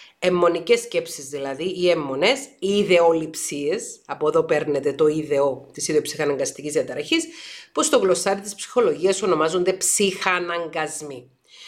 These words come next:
Σε επίπεδο σκέψης, σε επίπεδο νοερό,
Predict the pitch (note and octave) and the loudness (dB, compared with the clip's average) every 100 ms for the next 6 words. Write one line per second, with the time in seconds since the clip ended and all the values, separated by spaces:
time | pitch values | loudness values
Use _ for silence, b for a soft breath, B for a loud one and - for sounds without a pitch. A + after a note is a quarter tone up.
0 | B - F#3+ E3 A3 G#3+ F#3+ D#3+ D#3+ - | B -2 2 4 2 0 2 2 0 2
1 | A3+ - - F#4 - - - G3 F3 A3 | 2 2 0 2 0 -8 2 2 4 2
2 | A3+ G#3+ G#3+ G#3+ G#3 G#3 F3+ E3 D3+ G#3+ | 4 4 4 6 6 6 6 2 4 4
3 | F4+ F#4 | 4 0